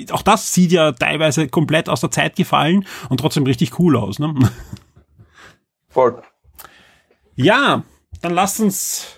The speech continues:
Speaker 1: ein bisschen über den Elefanten noch reden, über den Preis. Ja, machen wir mal eine Runde, ja, ohne, ohne große Diskussion. Ich frage euch, hab ich jetzt irgendwen vergessen? Sind wir durch, oder?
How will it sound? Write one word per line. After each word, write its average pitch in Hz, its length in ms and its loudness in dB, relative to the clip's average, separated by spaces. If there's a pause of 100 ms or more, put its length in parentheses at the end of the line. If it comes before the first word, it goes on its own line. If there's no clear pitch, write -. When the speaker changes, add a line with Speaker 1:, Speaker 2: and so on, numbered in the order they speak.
(220)
Speaker 1:
ein 123 80 -18
bisschen 180 260 4
über 156 120 4
den 156 100 2
Elefanten 131 540 2
noch - 180 -2
reden, 120 220 -2
über 117 100 -2
den 131 140 2
Preis. - 580 -6 (680)
Ja, 151 240 0 (180)
machen 170 220 2
wir 196 40 4
mal 180 140 4
eine 160 180 2
Runde, 131 440 2
ja, 147 320 0
ohne, 196 300 2 (220)
ohne 208 220 4
große 190 260 0
Diskussion. 190 720 2
Ich 151 100 -6
frage 165 260 0
euch, 180 120 0
hab 170 300 0
ich 180 60 4
jetzt 202 100 0
irgendwen 214 200 4
vergessen? 190 400 2
Sind 156 100 0
wir 190 60 2
durch, 123 240 0
oder? 190 220 0